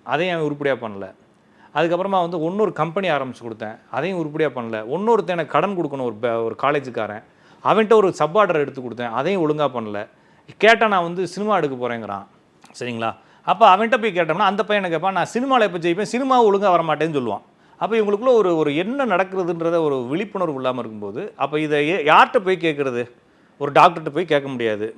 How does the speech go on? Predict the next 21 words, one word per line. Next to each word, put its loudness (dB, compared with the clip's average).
மனோதத்துவோட 0
கேட்க -2
முடியாது. -4
தீக்காக்காரங்க 2
இருக்கிறாங்க, -4
அவங்கள 4
கூப்பிட்டு 0
வச்சு, -4
"எனக்கு -2
வாழ்க்கை 4
நாளான்னைக்கு 4
எப்படி -4
இருக்கும் -4
சொல்லுங்க -6
சார், -2
நீங்க -6
தான் 0
தெளிவா 0
பேசுவீங்கன்னு" -8
கேட்க 2
முடியாது, -4